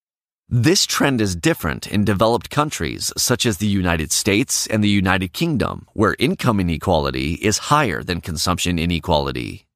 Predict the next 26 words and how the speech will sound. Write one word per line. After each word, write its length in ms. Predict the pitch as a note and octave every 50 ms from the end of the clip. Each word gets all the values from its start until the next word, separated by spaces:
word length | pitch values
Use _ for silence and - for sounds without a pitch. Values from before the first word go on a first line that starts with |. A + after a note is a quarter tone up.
| _ _ _ _ _ _ _ _ _ _ _
Poorly 440 | - - D3 E3 F#3 F#3 G3+ F3 -
educated 600 | - C#3 A#2 A2+ A#2+ - - A#2 G#2+ G#2 G#2 F#2
rural 260 | F#2+ A2+ A#2 G#2 F2+
farmers 500 | D#2+ - - B2 B2 A#2 F2 D#2+ D#2 E2
in 100 | F2 F2
the 100 | F2+ D#2+
P 200 | - - A2+ A2+
R 140 | G2 D2+ C2
C 400 | - - - - B2+ G#2 F2 E2
do 160 | E2 - G#2+
not 200 | G#2+ B2 D3+ E3+
have 180 | D3 C#3+ B2+ A2
as 120 | A2+ E2+
much 220 | F2 A2 G#2+ F#2 -
access 480 | D#2 E2 G#2 - - - E2 D2 -
to 80 | - F#2+
financial 640 | - - F2+ F#2 F#2+ F#2+ F#2 G#2+ G#2+ - A#2+ B2 B2
and 180 | - G2 G2+
insurance 460 | G2+ F#2 F2 - - C3+ C3 - - -
services 720 | - F3 F3 A2+ F2 D2+ - - - C#2 C2 C#2+ D#2+ -
when 140 | G#2 A2+ G#2+
their 100 | G#2+ G2+
livelihood 560 | F#2+ G2 A#2 D#3 C#3+ A#2+ G#2 F#2 - F2+ D2
is 140 | D2 - -
at 120 | C#2 A1+
risk. 480 | A1 C2 B1 - - - - - -